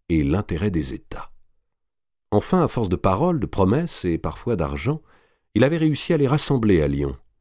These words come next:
ville longtemps placée sous autorité ecclésiastique et très récemment passée dans les dernières années de Philippe le Bel sous le pouvoir direct du roi de France. Le comte de Poitiers se sentait près de toucher au but,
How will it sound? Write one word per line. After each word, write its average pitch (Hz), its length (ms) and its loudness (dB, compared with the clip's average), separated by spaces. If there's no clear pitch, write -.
ville 113 280 2
longtemps 101 400 2
placée 101 360 0
sous 80 260 -4
autorité 78 380 -2
ecclésiastique 82 640 -2
et 127 60 -2
très - 180 0
récemment 135 400 0
passée 107 400 -2
dans 67 140 -4
les 65 100 -4
dernières 78 380 0
années 78 160 2
de - 80 -2
Philippe - 320 -10
le 85 80 2
Bel 143 320 0
sous - 140 -6
le 101 60 6
pouvoir 139 340 2
direct 90 380 -2
du 82 100 -2
roi 69 180 -4
de - 80 -12
France. - 600 -12
Le 110 140 4
comte 139 180 4
de 135 60 6
Poitiers 120 400 -2
se - 140 -8
sentait 98 440 0
près - 300 -2
de 85 80 -6
toucher 85 320 -4
au 71 160 -2
but, - 520 -12